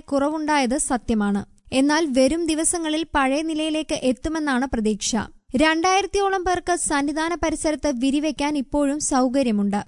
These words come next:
അന്നദാനവും പതിവ് പോലെ നടക്കുന്നു. ഇവിടെ എത്തി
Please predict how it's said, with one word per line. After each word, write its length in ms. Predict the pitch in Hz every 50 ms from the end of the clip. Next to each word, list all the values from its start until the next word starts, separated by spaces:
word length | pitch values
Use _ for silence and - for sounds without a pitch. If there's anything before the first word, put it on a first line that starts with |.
| - - _ _ _
അന്നദാനവും 680 | 247 262 269 285 320 311 349 349 349 330 330 330 330 330 320
പതിവ് 380 | - 302 269 254 254 262 311
പോലെ 260 | 302 320 302 277 240 220
നടക്കുന്നു. 460 | 214 208 202 202 - - 208 208 208 - - - _ -
ഇവിടെ 280 | 247 254 247 277 302 330
എത്തി 300 | 339 330 - - 320 320